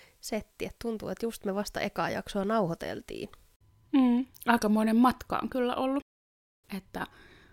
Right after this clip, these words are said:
Speaker 2: ollaan opittu tosi paljon ja, ja on ollut erittäin kivaa.
Speaker 1: On. Ja on ollut vähän teknisiä ongelmia ja uuden oppimista, mutta tässä me ollaan,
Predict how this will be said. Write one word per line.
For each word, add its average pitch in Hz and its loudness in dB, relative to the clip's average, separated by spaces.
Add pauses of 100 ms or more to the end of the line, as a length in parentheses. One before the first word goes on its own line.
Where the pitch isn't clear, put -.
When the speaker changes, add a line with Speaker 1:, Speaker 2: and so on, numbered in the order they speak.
(140)
Speaker 2:
ollaan 185 -2
opittu 190 -6
tosi - -4
paljon 254 0
ja, 277 -2 (1000)
ja 175 -2
on 180 4
ollut 185 -2
erittäin 262 0
kivaa. - -10 (340)
Speaker 1:
On. 226 10 (320)
Ja 214 4 (300)
on 247 0
ollut 254 2
vähän 262 0
teknisiä 247 2
ongelmia 208 4
ja 208 4 (100)
uuden 196 2
oppimista, 185 -2
mutta 214 -10 (760)
tässä - 0
me - -2
ollaan, 285 2